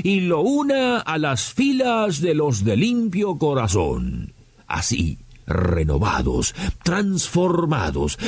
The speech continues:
lavados y limpios de corazón, los hombres pueden vivir en obediencia a la verdad y empezar a transformar el mundo sucio en que viven.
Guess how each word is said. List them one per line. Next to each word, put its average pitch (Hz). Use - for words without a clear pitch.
lavados 185
y 214
limpios 196
de 165
corazón, 180
los 165
hombres 220
pueden 196
vivir 180
en 185
obediencia 156
a 143
la 143
verdad 170
y 170
empezar 147
a 143
transformar 143
el 117
mundo 160
sucio 214
en 147
que 123
viven. 67